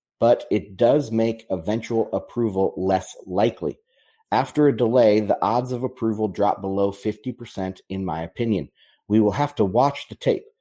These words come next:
Price is all that matters, and the market knows better than all of us.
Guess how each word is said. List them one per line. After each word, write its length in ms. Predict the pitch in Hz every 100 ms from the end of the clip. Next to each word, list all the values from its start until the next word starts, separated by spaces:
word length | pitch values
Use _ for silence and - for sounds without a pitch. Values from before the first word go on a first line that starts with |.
| _ _ _ _
Price 420 | - 123 147 - -
is 220 | 107 107 92
all 280 | 98 110 117
that 180 | 110 98
matters, 420 | 104 92 78 73 -
and 120 | 92
the 60 | 92
market 360 | 101 120 117
knows 200 | 101 107
better 300 | 85 95 98
than 160 | 92 95
all 260 | 85 92 87
of 80 |
us. 240 | 69 -